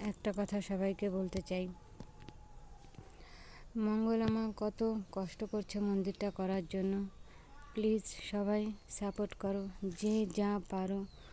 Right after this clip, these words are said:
অবশ্যই দান করো। দান যে করবা ওটা তোমারই থাকবে। আগের জন্মে কী করছো না করছো জানি না, আমরা কী করছি না করছি জানি না। যেহেতু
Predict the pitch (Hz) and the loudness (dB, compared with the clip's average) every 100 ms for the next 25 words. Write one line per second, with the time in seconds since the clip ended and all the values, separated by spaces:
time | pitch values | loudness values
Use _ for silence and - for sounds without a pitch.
0 | - - 202 208 214 190 - 214 185 185 | -16 -6 0 2 2 2 2 2 2 2
1 | 185 180 175 180 185 185 - - - - | 2 0 -2 -2 -4 -6 -12 -16 -16 -16
2 | - 190 208 208 214 208 220 - 208 190 | -6 -2 0 2 2 4 2 2 0 2
3 | 208 208 202 214 208 196 202 214 226 - | 2 4 4 0 2 0 4 8 8 6
4 | 185 175 165 180 170 - - - - - | -2 -2 0 -2 -4 -10 -16 -16 -18 -18
5 | - - - - - - 196 202 233 196 | -18 -18 -18 -16 -18 -10 -6 2 4 4
6 | 226 220 226 220 226 214 220 214 - 220 | 4 6 4 4 0 -2 -2 -2 -2 0
7 | 220 214 214 202 - 226 196 190 202 196 | 0 0 -2 -2 0 2 2 4 4 4
8 | 185 202 - - - 190 196 196 202 - | 2 -2 -8 -16 -4 2 4 4 2 0
9 | 190 - 208 175 214 196 190 196 180 196 | -4 0 0 0 0 2 0 -2 -2 -2
10 | 180 190 190 190 185 180 - - - - | 0 2 2 2 0 -4 -12 -18 -18 -18
11 | - - - 185 220 220 - 220 208 | -18 -16 -8 2 6 6 4 2 2